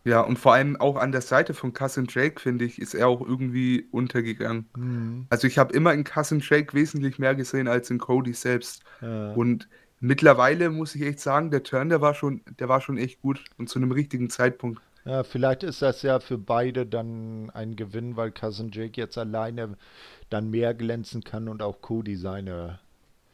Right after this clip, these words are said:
Speaker 2: seine, äh, eigene Story bekommt.
Speaker 1: Auf jeden Fall, vorher war es halt einfach kein ernstzunehmendes Tag-Team, finde ich.
Speaker 2: Mhm.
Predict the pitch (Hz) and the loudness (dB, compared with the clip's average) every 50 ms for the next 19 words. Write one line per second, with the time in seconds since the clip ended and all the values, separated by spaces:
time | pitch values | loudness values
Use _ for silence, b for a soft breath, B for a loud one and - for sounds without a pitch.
0 | _ _ _ _ _ _ _ _ _ _ _ _ - 98 95 92 92 90 87 87 | _ _ _ _ _ _ _ _ _ _ _ _ -10 -8 -8 -8 -8 -8 -8 -8
1 | - - 92 90 90 87 87 87 85 - _ _ _ _ _ - 110 110 117 107 | -10 -10 -8 -8 -8 -8 -8 -10 -12 -14 _ _ _ _ _ -4 -2 -2 -2 -2
2 | 110 104 95 92 92 90 87 101 - _ _ _ _ _ - - - - - 127 | -4 -6 -6 -8 -8 -10 -10 -12 -16 _ _ _ _ _ -18 -16 -6 -2 0 0
3 | 110 113 110 98 85 85 82 - - - 80 80 - - - - _ - - - | 0 0 -4 -4 -6 -10 -12 -14 -16 -18 -20 -20 -20 -20 -20 -18 _ -6 2 4
4 | 123 123 127 117 - - 120 120 127 127 - - 120 123 131 127 113 120 123 127 | 4 4 4 2 4 6 6 6 6 4 2 4 4 6 6 6 6 6 4 4
5 | 127 - 127 120 - 104 117 120 123 - 120 - - - 117 120 117 120 117 104 | 2 0 -2 -2 0 -2 -4 -4 -6 -8 -12 -10 -8 -6 -6 -6 -4 -6 -8 -10
6 | - - _ _ _ _ _ - 104 113 131 135 - - - - - 127 123 123 | -12 -16 _ _ _ _ _ -4 -2 -2 0 -2 -4 -8 -10 -4 -2 0 2 2
7 | 127 131 123 120 123 123 - - - 127 127 123 - - 135 127 131 123 - _ | 2 2 2 0 -2 -4 -4 -2 0 0 0 0 -2 -2 -2 0 0 -2 -6 _
8 | - - - 131 131 131 127 101 123 135 - - _ b b b b 113 110 110 | -8 -2 0 2 4 4 6 6 4 4 2 -4 _ b b b b -10 -8 -8
9 | 107 101 101 104 117 | -8 -8 -8 -10 -12